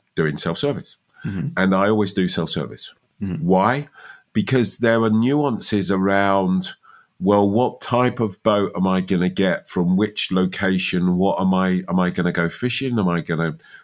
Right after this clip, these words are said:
Speaker 1: what am I doing? And therefore, I feel embarrassed talking to somebody going, "Yeah, but could you then look at this, this type
Speaker 2: Yeah.
Speaker 1: of scenario?
Speaker 2: Yeah.
Speaker 1: Or could you look at that?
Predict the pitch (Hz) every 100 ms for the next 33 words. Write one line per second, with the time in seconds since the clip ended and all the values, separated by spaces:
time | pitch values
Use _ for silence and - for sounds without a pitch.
0 | _ 92 80 82 78 101 113 120 110 107
1 | - - - - 104 110 117 117 113 107
2 | 92 - 117 123 135 143 123 104 113 110
3 | 98 - - - - - _ _ - -
4 | 135 123 131 110 104 107 98 92 92 92
5 | 104 104 95 120 113 107 151 147 143 127
6 | 120 117 110 - 107 104 - - 107 -
7 | - 95 92 85 - 85 80 80 82 98
8 | 101 - - 143 143 135 120 107 90